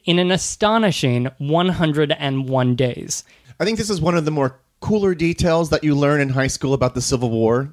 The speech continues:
Speaker 2: is the, is the creation of these ironclads.
Speaker 1: Mm-hmm. Because they were almost impenetrable. They were
Speaker 2: Mm-hmm.
Speaker 1: these new kinds of ships that could withstand heavy bombardment.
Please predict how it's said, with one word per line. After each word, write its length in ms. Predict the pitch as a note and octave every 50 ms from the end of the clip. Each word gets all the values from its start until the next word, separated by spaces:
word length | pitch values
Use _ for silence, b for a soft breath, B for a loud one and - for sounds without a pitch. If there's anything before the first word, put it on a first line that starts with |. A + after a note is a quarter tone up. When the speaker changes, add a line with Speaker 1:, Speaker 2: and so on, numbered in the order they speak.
| - _
Speaker 2:
is 160 | A#2 B2 A#2 G#2+
the, 260 | A#2+ B2 A#2 A2+ G#2+ -
is 140 | A#2+ A2+ G2+
the 180 | - A#2 A2 G#2
creation 720 | - - - C3 A#2 A2+ A#2+ B2 - D3+ C3 C3 C3+ C#3+ - -
of 240 | A#2 A#2 A2 A2 G#2
these 160 | A#2 A2 - - -
ironclads. 800 | G#2+ A2 G#2+ A2 A#2+ A#2+ - C3 A#2 A#2 B2 C3 C3 - - -
Speaker 1:
Mm-hmm. 440 | - D3 D3 C#3+ C#3 C#3 C3+ - - - -
Because 260 | - D#3 - D#3 C3+
they 80 | D#3
were 140 | D3 C#3 C#3
almost 340 | C3+ C3+ C#3 C3+ B2+ - - -
impenetrable. 720 | D#3+ D3+ D#3 - F#3+ F#3+ F3+ D#3 - - C3 A#2+ A#2+ - - D#3+
They 80 | C#3+ C3
were 140 | B2+ C3+ C3
Speaker 2:
Mm-hmm. 80 | B2+
Speaker 1:
these 240 | C3 C3+ B2+ B2 B2
new 240 | C#3 D3+ D#3+ E3 D3+
kinds 420 | - D3 D3+ C#3+ C#3+ C#3+ C#3 -
of 100 | C#3 B2
ships 380 | - - G#3+ F#3+ - - - -
that 300 | D3 C#3 C3 - - -
could 260 | - F#3 D3 C#3+ D3+
withstand 680 | F#3 E3+ - - - - - - E3+ G3+ G#3+ F#3 D3 C#3+
heavy 240 | D3+ E3 D3 D#3 D3
bombardment. 800 | C3 D#3+ D3 D3 D3 C#3 D3+ F3 G3+ F#3+ D3 B2+ A#2+ B2+ C#3